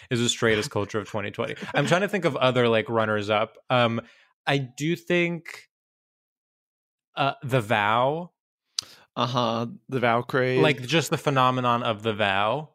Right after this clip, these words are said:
Speaker 2: Yeah.
Speaker 1: Um, I think, uh,
Speaker 2: Also, like,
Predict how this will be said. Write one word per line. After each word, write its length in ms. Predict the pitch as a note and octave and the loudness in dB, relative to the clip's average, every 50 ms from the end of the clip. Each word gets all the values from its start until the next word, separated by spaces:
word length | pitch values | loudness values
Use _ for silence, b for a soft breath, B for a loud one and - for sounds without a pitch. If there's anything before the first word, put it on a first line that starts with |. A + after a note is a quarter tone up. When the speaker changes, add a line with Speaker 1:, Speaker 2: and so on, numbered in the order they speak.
| _ | _
Speaker 2:
Yeah. 640 | - A#2 A2+ A2+ - A#2 A2 G#2+ G2+ G#2 G#2 A2 A2 _ _ _ _ _ - | -14 -12 -10 -8 -8 -6 -6 -6 -8 -10 -10 -14 -18 _ _ _ _ _ -4
Speaker 1:
Um, 800 | - B2+ B2 B2 B2 A#2+ A#2 A#2 A#2 A#2 A#2 A2+ A2+ A2 G#2+ A2 - _ _ _ _ _ _ _ _ _ _ _ _ _ _ _ _ _ _ - | -2 0 2 2 2 2 0 -2 -4 -4 -4 -4 -6 -6 -8 -10 -12 _ _ _ _ _ _ _ _ _ _ _ _ _ _ _ _ _ _ -4
I 140 | - C3 B2 | -2 -2 -2
think, 800 | A2+ - - - C#3 C3 C3 C3 C3 B2+ A#2 - - - - - - - _ _ _ _ _ _ _ _ _ _ _ _ _ _ _ _ _ _ _ _ _ _ _ _ _ _ _ _ _ _ _ _ _ _ _ _ _ _ _ _ _ _ _ _ _ _ _ _ _ _ _ _ _ _ - | -2 -4 -2 0 2 2 2 2 0 -2 -6 -8 -14 -16 -16 -16 -18 -20 _ _ _ _ _ _ _ _ _ _ _ _ _ _ _ _ _ _ _ _ _ _ _ _ _ _ _ _ _ _ _ _ _ _ _ _ _ _ _ _ _ _ _ _ _ _ _ _ _ _ _ _ _ _ -14
uh, 1300 | - - F3 E3+ D#3 D3+ D3 D3 C#3+ C#3 C3+ C3 C3 B2+ C3 C3+ C3+ C3 - - - - D#3 - D#3 D#3 - _ _ _ _ _ _ _ _ _ _ _ _ _ _ _ _ _ _ _ _ _ _ _ _ _ _ _ _ - | -10 -4 -2 0 2 2 2 2 2 2 0 0 -2 -2 -4 -4 -6 -6 -6 -6 -8 -8 -10 -12 -14 -16 -18 _ _ _ _ _ _ _ _ _ _ _ _ _ _ _ _ _ _ _ _ _ _ _ _ _ _ _ _ -4
Speaker 2:
Also, 580 | - D#3 G#3+ A3+ - E4+ F#4 G#4 G4+ G4 G4+ - - _ _ _ - | -2 0 0 0 0 -2 0 0 0 0 -2 -2 -6 _ _ _ -4
like, 380 | C4+ E3+ D#3 D#3 D3+ D3 - | 0 2 2 2 2 -2 -10